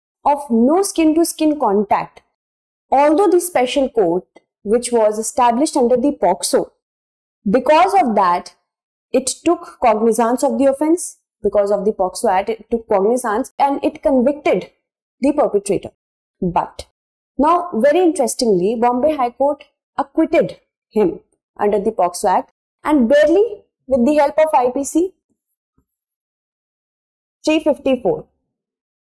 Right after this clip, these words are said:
A very slight conviction was done.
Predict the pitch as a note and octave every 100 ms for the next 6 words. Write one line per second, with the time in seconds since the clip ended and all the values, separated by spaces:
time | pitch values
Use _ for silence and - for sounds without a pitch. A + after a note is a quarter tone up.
0 | _ _ _ _ _ _ _ _ C4+ C#4+
1 | D4+ F4+ - C#4 B3 A#3 F#3+ - _ _
2 | _ B3 A3 G3+ - G3+ F3+ F#3+ - E3
3 | D#3+